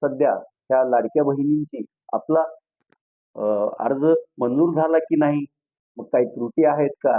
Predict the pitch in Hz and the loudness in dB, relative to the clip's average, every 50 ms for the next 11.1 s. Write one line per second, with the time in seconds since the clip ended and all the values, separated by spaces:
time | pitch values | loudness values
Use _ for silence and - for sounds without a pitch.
0 | - - - _ _ _ _ - 139 120 - 117 120 120 120 127 131 123 - 143 | -2 -4 -14 _ _ _ _ -8 -8 -4 -4 -4 -2 -2 -2 -2 -4 -4 -6 -10
1 | 135 - 147 127 117 107 110 113 110 - _ _ 117 110 110 101 - - 113 110 | -8 -2 -2 -2 -2 -2 -4 -6 -8 -8 _ _ -2 -2 -2 -2 -2 -4 -8 -8
2 | 101 - - 113 107 - _ _ _ _ _ - 196 208 - - 156 127 113 101 | -8 -6 -8 -10 -10 -10 _ _ _ _ _ -8 -8 -8 -4 -4 -2 -2 -2 -4
3 | - - 95 - - _ _ _ _ _ _ _ _ 110 113 127 135 135 139 139 | -4 -8 -12 -12 -12 _ _ _ _ _ _ _ _ -12 -8 -6 -2 0 2 2
4 | 139 135 - _ _ _ _ _ _ _ _ _ _ _ _ _ _ _ _ _ | 2 0 -2 _ _ _ _ _ _ _ _ _ _ _ _ _ _ _ _ _
5 | _ 160 151 127 107 - - - _ _ _ _ _ _ _ _ _ _ _ _ | _ -2 -2 -2 -2 -6 -10 -16 _ _ _ _ _ _ _ _ _ _ _ _
6 | _ _ _ _ _ 151 147 135 123 139 143 - - - - - - - 147 160 | _ _ _ _ _ -10 -8 -2 0 0 0 0 -2 -8 -10 -12 -10 -4 -4 -2
7 | 160 170 180 170 - - - 147 - - 170 156 - - 160 135 123 117 - - | 0 0 -2 -2 -6 -6 -6 -6 -2 0 -2 -2 0 0 0 0 0 0 -2 -6
8 | - - 120 131 143 139 - 147 143 - - - _ _ _ _ _ _ _ _ | -10 -4 -2 -2 -2 0 0 -2 -2 -2 -6 -14 _ _ _ _ _ _ _ _
9 | _ - 139 139 147 147 147 143 123 110 147 147 131 131 123 127 135 147 156 - | _ -4 -2 0 0 0 0 -2 0 0 -2 -2 -2 -2 -2 0 0 0 0 -2
10 | _ 165 151 135 120 117 - - 131 120 117 117 117 117 127 135 139 - 139 135 | _ 0 0 0 0 -2 0 -2 0 0 0 -6 -6 -6 -6 -8 -8 -4 0 0
11 | 127 | 0